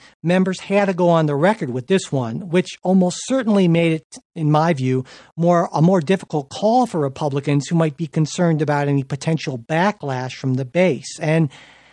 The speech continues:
in addition, I think many Republicans viewed the vote as overreach by House Democrats because the minority party has always enjoyed the privilege of assigning and removing its members from committees.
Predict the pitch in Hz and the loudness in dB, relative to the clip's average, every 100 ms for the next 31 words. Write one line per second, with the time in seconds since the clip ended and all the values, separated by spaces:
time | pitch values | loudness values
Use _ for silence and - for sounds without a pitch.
0 | _ 185 190 170 247 285 202 165 151 175 | _ 0 2 2 0 0 2 0 0 -2
1 | 147 165 180 175 170 185 165 - 160 127 | 2 2 2 2 -2 0 -2 2 0 0
2 | 117 160 240 196 160 127 139 139 165 - | -2 0 0 2 0 0 0 0 -6 -20
3 | - - - 143 143 - - 220 185 156 | -20 -14 -6 -4 -4 -4 2 2 4 2
4 | 160 160 - 135 143 185 160 - 220 240 | 2 0 -4 -4 0 0 -2 -2 0 2
5 | 214 160 139 135 - 180 147 151 156 170 | 0 0 -2 -4 -6 -4 0 0 2 2
6 | 165 160 165 156 151 156 143 139 - 165 | 2 0 0 0 0 -2 -2 -4 -2 0
7 | 165 165 135 147 156 156 151 139 - 226 | 2 0 0 0 2 0 0 -4 -4 0
8 | 226 160 151 127 139 131 - - - 143 | 2 2 0 2 0 -2 -8 -16 -10 -8
9 | - 160 160 147 139 135 143 135 131 - | -2 2 2 2 0 0 0 0 -4 -2
10 | 131 127 131 - 123 - 123 127 170 160 | -4 -4 -8 -8 -8 -6 -6 -6 -10 -18